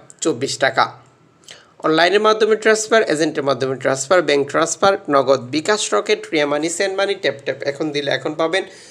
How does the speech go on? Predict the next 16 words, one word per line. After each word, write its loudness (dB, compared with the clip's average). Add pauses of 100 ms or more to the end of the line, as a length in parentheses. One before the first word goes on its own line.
(300)
গোপন 2
নাম্বার 2 (100)
সহ 2 (260)
আরও 6 (180)
অগণিত 0 (140)
পদ্ধতি 2 (120)
অবলম্বন 2
করার 6
কারণে 4 (140)
টাকার 2
রেটে -2 (100)
পরিবর্তন 0 (300)
যে 0 (100)
কোনো -2 (100)
সময় 0 (140)
আসবে। -2